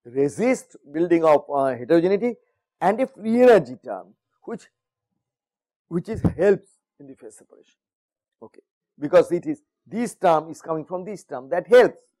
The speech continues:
but surface tension term, as I said, i-, by diffusion, they don't like it.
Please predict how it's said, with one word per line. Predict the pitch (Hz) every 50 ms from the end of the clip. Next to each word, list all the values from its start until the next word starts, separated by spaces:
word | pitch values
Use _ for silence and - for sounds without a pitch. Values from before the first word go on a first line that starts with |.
| _ _ _ _ _ _ _ _
but | 107 131 127 -
surface | - 151 147 147 - 175 165
tension | _ 151 147 127 - 139 135
term, | 120 - 127 123 120 117 -
as | - 147 117
I | 147 139 139
said, | 135 _ 139 131 113 _ _ _ _ _ _ _ _
i-, | 143 143 139 135 _
by | 127 127 139 139
diffusion, | 120 135 _ 143 143 135 _ 131 131
they | 131 170
don't | 170 196 202 214
like | 233 247 262 -
it. | - 117